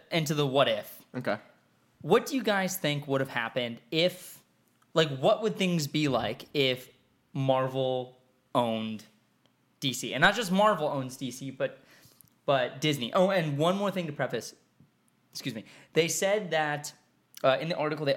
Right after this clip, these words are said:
Speaker 1: also said that if they were to have acquired D C, they would have kept D C a separate property. But how long would that have lasted before they converged? I mean, that was back in the eighties,
Speaker 2: Yeah.
Speaker 1: so.
Speaker 2: I think D C would be way mo-, I mean, it is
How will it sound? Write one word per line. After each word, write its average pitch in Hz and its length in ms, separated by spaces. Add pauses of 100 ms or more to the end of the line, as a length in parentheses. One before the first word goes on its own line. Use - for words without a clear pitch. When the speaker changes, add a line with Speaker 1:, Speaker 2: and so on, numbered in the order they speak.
Speaker 1:
also 185 360
said 131 480 (240)
that 131 260
if 254 240
they 202 260
were 156 160
to 160 220
have 139 100
acquired 170 560
D 190 140
C, 190 220
they 151 120
would 160 160
have 160 160
kept 175 360
D 160 120
C 143 200
a 127 40
separate - 480
property. 127 600 (640)
But 156 400
how 165 240
long 156 260
would 135 80
that 127 140
have 110 60
lasted 117 460
before - 220
they 110 80
converged? 110 560
I 147 40
mean, 143 100
that 151 100
was 143 80
back 139 240
in 135 60
the 123 160
eighties, 117 240
Speaker 2:
Yeah. 82 320
Speaker 1:
so. 110 340 (160)
Speaker 2:
I 131 140
think 113 460
D 110 120
C 101 300
would 90 260
be 90 380 (1080)
way 113 600
mo-, 127 260
I 117 60
mean, 107 340
it 104 140
is 104 260